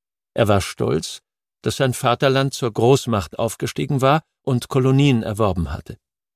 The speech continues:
Durch seine katholische Erziehung war ihm die Furcht vor der zunehmenden Macht der atheistischen Sozialdemokratie eingeflößt worden.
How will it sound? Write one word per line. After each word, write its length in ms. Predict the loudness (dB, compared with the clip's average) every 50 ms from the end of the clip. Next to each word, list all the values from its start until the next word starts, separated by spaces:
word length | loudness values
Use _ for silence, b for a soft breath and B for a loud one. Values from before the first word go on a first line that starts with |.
| _ _ _ _ _ _ _ _ _ _ _ -4
Durch 160 | -2 -2 0
seine 240 | 0 0 0 0 0
katholische 560 | 0 -2 -2 0 0 2 2 0 0 -2 -4
Erziehung 560 | -4 -6 -8 -10 -8 -2 0 2 2 2 2
war 120 | 2 2
ihm 120 | 0 0 -2
die 120 | -4 -4
Furcht 580 | -6 -8 -6 -2 0 0 0 0 -2 -8 -10 -6
vor 160 | -4 -2 0
der 180 | 0 -2 -2 -4
zunehmenden 720 | -6 -6 -2 0 0 2 2 2 0 0 0 0 0 0
Macht 300 | 0 -2 -4 -6 -4 -2
der 260 | 0 2 2 0 0 _ _ _ _ _ -6
atheistischen 920 | -6 -6 -4 -2 -4 -4 -2 -2 -4 -4 -4 -6 -8 -6 -6 -4 -4 -4 -2
Sozialdemokratie 1300 | -2 -2 -4 -4 -4 -2 0 2 2 2 2 2 2 0 -2 -4 -6 -8 -8 -8 -8 -6 -4 -4 -4 -4 -8 _
eingeflößt 720 | -4 0 2 2 2 0 -2 -6 -8 -8 -8 -10 -12 -12 -12
worden. 280 | -14 -14 -12 -14 -16